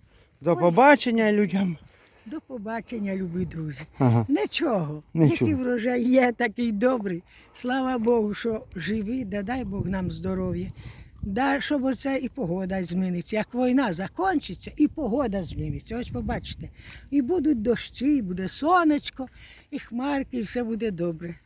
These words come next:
Speaker 2: Так що надіємось на лучше, на краще.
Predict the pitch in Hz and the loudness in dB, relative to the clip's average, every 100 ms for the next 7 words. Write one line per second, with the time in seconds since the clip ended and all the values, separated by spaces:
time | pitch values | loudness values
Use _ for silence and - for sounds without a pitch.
0 | _ - 214 262 - 240 220 - - - | _ -4 -4 -2 -4 -6 -8 -16 -20 -20
1 | _ _ _ - 247 240 185 240 339 349 | _ _ _ -2 2 2 2 4 4 4
2 | 349 320 - - 170 180 277 311 208 180 | 0 0 -6 -12 -4 0 0 0 0 -2
3 | 170 - 180 156 - - _ 226 - 165 | -4 -6 -6 -8 -14 -20 _ -12 -10 -14
4 | 135 - - | -14 -20 -20